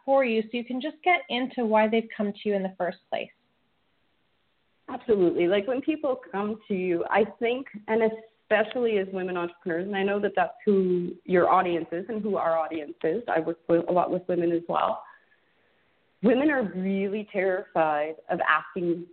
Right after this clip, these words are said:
Speaker 2: for money. We're valuing their time. They're, we're such nurturers, and we wanna get out there, and we wanna help people, and we wanna just do it. We'll almost do it for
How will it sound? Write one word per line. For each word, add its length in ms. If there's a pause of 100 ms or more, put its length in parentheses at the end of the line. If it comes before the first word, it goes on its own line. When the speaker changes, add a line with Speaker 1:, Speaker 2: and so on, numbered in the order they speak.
Speaker 2:
for 100
money. 280
We're 180
valuing 600
their 220
time. 440
They're, 220 (100)
we're 220
such 120 (120)
nurturers, 680
and 80
we 100
wanna 260
get 120
out 200
there, 140
and 120
we 100
wanna 300
help 320
people, 400
and 80
we 100
wanna 300 (120)
just 160 (140)
do 140
it. 160
We'll 140
almost 360
do 100
it 160
for 120